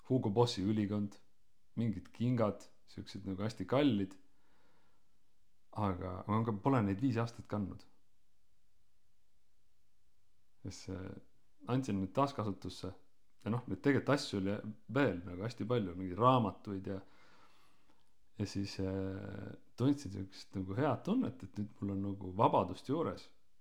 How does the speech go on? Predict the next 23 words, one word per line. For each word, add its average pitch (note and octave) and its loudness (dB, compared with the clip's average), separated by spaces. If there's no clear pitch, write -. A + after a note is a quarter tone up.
Ja G2 -4
siis G2 -6
mõni B2+ 8
hetk G#2+ 0
hiljem B2 6
tuli F#2 -2
see, G#2+ 2
et - -8
aga F#2 -2
mis G#2 0
sa G#2+ 2
oled, F#2+ 0
mees, G2+ 0
rumal G2+ 2
nagu E2+ -12
või? - -14
Noh, G2+ -8
jällegi, G2 0
see A2 0
on G2 0
see F#2+ -2
kiindumise F#2 2
koht. - -6